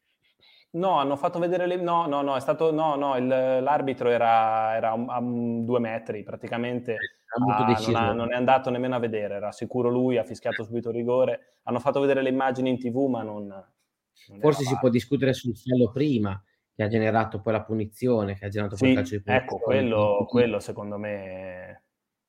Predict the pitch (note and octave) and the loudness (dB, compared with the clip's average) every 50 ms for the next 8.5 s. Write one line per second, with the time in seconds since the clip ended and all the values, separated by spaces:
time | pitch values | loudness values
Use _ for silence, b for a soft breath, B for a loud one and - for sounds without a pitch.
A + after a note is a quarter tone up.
0 | _ _ - B2+ A#2 G#2+ G#2+ G2+ G2+ G#2 G2+ - G2+ G#2 G2+ - G#2+ G2+ G2+ G2+ | _ _ -6 -6 -4 -2 -2 -4 -4 -4 -4 -6 -6 -6 -8 -10 -10 -10 -10 -10
1 | G2 G2 G2 F#2+ - _ _ _ _ _ _ - A#2 A2 G2+ - - - - _ | -10 -10 -12 -14 -14 _ _ _ _ _ _ -4 -2 -2 -2 -4 -6 -10 -20 _
2 | _ _ _ _ _ _ _ _ _ _ _ _ _ - G#3 G#3+ G#3+ F#3 D3 D3 | _ _ _ _ _ _ _ _ _ _ _ _ _ -2 2 4 4 6 6 4
3 | - - D3+ - G3 F3+ E3+ F#3 F3 F3 - G#3 A3 G#3+ G#3+ G3+ G#3 D3+ C3+ C3+ | 4 2 2 2 2 2 4 2 0 0 2 0 2 2 2 0 2 2 4 4
4 | B2+ B2 C#3 D3 E3 D#3+ E3 D#3 - D3 C3 B2 A#2 - B2 - - B2+ A#2+ - | 4 4 4 2 2 2 0 0 0 2 2 2 0 0 -2 -2 0 0 0 0
5 | - A#2+ A#2 B2 B2 B2 - B2+ - - A#2+ - - A#2+ A#2 A#2 A2 G#2 G#2 G#2+ | 0 0 2 2 0 0 -2 -4 -4 -6 -6 -2 0 2 2 2 0 -2 -4 -4
6 | G#2 G#2 G#2 G#2 G2+ - G#2 G2+ G#2 G2+ G2 G2 F#2 F#2 F#2 - - - G2+ F#2+ | -4 -4 -4 -4 -4 -4 -4 -2 -2 -2 -4 -8 -10 -12 -12 -8 -4 -2 -2 -2
7 | F#2 F2+ F#2 F#2 - - - - - D3+ C#3 B2 A#2+ A2+ - A#2 G2+ - A2 G#2 | -2 -4 -6 -8 -12 -14 -12 -6 -2 0 2 2 0 0 -2 -4 -6 -6 -6 -10
8 | - - - G2+ G2 F#2+ G2 G2 - | -8 -8 -6 -6 -4 -6 -6 -8 -12